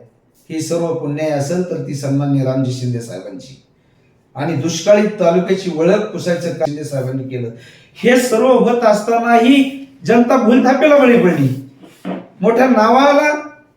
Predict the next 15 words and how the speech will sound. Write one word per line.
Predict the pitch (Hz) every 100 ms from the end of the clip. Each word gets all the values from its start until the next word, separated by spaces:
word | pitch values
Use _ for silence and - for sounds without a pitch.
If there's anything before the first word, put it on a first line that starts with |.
| _ 175
बळी | 175 185 196
पडली | 180 165 147 127 - - _ _ _
आणि | 185 240
वेगवेगळ्या | 233 240 269 269 269
आमिषाला | 208 220 254 285 269
बळी | 240 226
पडली | 214 208 220
आणि | 220
दोन | 185 208
हजार | 190 180 190
एकोणीसला | 185 190 185 180 180
सन्माननीय | 180 170 175 175 175
रामजी | 165 165 170
शिंदे | 165 165
साहेबांना | 156 156 156 156 185